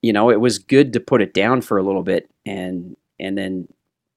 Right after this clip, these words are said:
not that we weren't appreciating it before, but when you're in the middle of that craziness,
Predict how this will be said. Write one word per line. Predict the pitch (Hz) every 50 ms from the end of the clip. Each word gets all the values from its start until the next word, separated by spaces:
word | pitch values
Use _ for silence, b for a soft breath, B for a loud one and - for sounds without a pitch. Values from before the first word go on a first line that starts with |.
| _ _ _ -
not | - 139 156 190
that | - 220
we | 170 170 160
weren't | 135 120 135 156 175
appreciating | 175 175 - 190 185 180 - - 170 170 175 175 170
it | 170 160 -
before, | - 147 - - - 165 170
but | 147 135 117
when | 117 131 135
you're | 143 151 160
in | 151
the | 135
middle | 123 123 120 131 139 139 131 117
of | 113 107 101
that | 110 104 104 - -
craziness, | - - 117 117 120 98 104 98 87 87 85 - - -